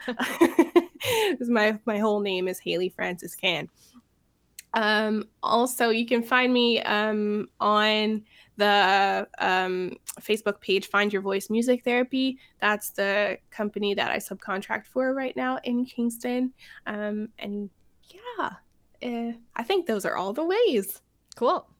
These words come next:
Speaker 2: I will link them all, as well as all the
Speaker 1: <laughs>
Speaker 2: other awesome stuff that we mentioned in this episode.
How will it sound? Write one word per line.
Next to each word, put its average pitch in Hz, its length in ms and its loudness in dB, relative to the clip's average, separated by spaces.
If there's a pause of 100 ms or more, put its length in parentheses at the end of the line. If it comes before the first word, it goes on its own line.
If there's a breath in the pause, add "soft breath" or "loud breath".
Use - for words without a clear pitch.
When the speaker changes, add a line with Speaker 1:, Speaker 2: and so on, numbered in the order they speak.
(140)
Speaker 2:
I 185 160 -6
will 185 180 -4
link 190 260 -8
them 214 180 -6
all, 175 380 -2
as - 200 2
well 175 160 -2
as 185 100 -6
all 165 100 -2
the 165 80 -2
Speaker 1:
<laughs> 156 60 -4
Speaker 2:
other 160 160 -6
awesome 180 360 -8
stuff 180 480 -10
that 175 200 -12
we 180 140 -12
mentioned 165 540 -12
in 156 100 -14
this 160 240 -18
episode. 165 640 -18